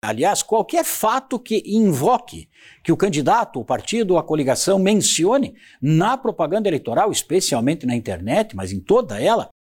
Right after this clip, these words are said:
tem que ser verdadeiro. O fato tem que ser verdadeiro. Aquilo que é opinião, é opinião. Então,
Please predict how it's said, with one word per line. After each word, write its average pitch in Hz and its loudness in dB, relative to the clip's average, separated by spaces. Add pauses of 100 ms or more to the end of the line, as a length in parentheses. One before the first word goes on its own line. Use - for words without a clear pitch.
(220)
tem 233 2
que 262 -2
ser 196 0
verdadeiro. 208 0
O 170 0
fato 180 -2
tem 160 0
que 160 -4
ser 143 0 (140)
verdadeiro. 165 0 (260)
Aquilo 330 0
que 277 0
é 175 2
opinião, 226 2 (140)
é 175 0
opinião. 262 0 (400)
Então, 170 0